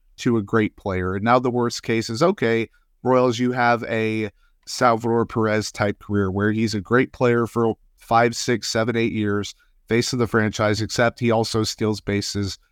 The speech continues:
except he also plays elite defense. Like, it is, um, nothing bad to say about what he was able to do. And really, I'm gonna take mine, nothing bad to say about Zach Greinke's final start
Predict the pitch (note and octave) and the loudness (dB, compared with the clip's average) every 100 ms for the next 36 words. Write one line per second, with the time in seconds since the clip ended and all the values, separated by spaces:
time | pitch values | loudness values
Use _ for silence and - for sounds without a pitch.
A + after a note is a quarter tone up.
0 | _ A2+ - B2 A2+ A#2+ A2 G#2+ A2 G2 | _ -8 -2 0 2 2 0 0 -2 0
1 | G#2 G2+ G#2+ G2+ - G#2 G2 - F#2+ F2 | -2 0 -2 -2 -2 -4 -4 -4 -6 -8
2 | - G2+ G2+ - _ _ _ _ - B2+ | -6 -4 -4 -6 _ _ _ _ -4 -2
3 | B2 B2 A2+ G2+ - - - _ _ _ | 0 0 0 -4 -8 -12 -16 _ _ _
4 | - - G#2+ G2+ F#2+ _ - C3+ D#3+ - | -8 -4 -2 -4 -8 _ -4 4 4 4
5 | E3 D3 G#2+ G2+ A#2 A#2 A#2 G#2+ - G2+ | 4 2 0 2 4 4 0 -6 -2 0
6 | G2 F#2+ G2 - _ _ _ - A2 A2+ | 0 0 -4 -8 _ _ _ -2 4 4
7 | G#2+ G#2 G#2 A2+ A2 G2+ G#2+ F#2+ G2+ F#2+ | 4 0 -2 -2 -2 0 -2 -2 -4 -2
8 | F#2+ G2 B2 F3+ F#3 D3 B2 _ _ _ | -2 -2 0 2 4 4 0 _ _ _
9 | _ - D#3 E3 D#3 C3 - C3+ D#3 B2 | _ -2 0 0 0 -2 0 2 2 0
10 | C3 D3+ C3 C3 C3 A2+ B2 B2 A#2 A#2+ | 0 -2 0 0 -2 -6 -2 0 0 0
11 | B2 B2 F#2+ A2+ A#2+ - A#2+ - A#2+ A#2 | 0 -2 -2 0 -2 0 -4 0 0 -2
12 | - - G#2+ A2 - | -4 -2 0 0 -2